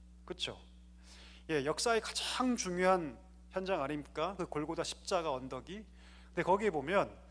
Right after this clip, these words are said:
하나님께서 예수님만 세우시지 않으세요. 우편과 좌편 강도를 함께 세우시고, 놀랍게도 우편 강도가 회심합니다. 똑같이 처음에는 똑같이 가운데 계신 예수님을 똑같이 비난하다가, 그쵸?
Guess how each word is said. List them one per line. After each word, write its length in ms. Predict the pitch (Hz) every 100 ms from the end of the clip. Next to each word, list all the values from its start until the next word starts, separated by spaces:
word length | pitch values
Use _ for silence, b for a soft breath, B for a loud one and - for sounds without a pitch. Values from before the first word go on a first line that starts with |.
| B B
하나님께서 840 | - 214 220 214 170 190 151 - -
예수님만 480 | 147 175 269 277 226
세우시지 400 | 208 220 180 -
않으세요. 480 | 117 131 - 113 98 - - B B B B -
우편과 360 | 202 247 202
좌편 260 | 151 151 190
강도를 380 | 143 139 156 135
함께 240 | 196 175
세우시고, 560 | - 165 139 131 151 135
놀랍게도 560 | 143 208 220 190 170
우편 240 | 202 226 202
강도가 360 | 131 135 139 127
회심합니다. 680 | 196 226 185 123 110 95 - - - - - - - b b b b -
똑같이 480 | 240 - - 233 214
처음에는 460 | - 233 214 196
똑같이 800 | 185 - - 240 233 208 214 202 B B B -
가운데 400 | - 185 196 185
계신 360 | 165 156 180 160
예수님을 720 | 151 - 170 160 170 214 - -
똑같이 640 | 226 - - 220 - 196
비난하다가, 880 | - 156 170 135 127 135 123 - - - - - - -
그쵸? 420 | - 156 - 196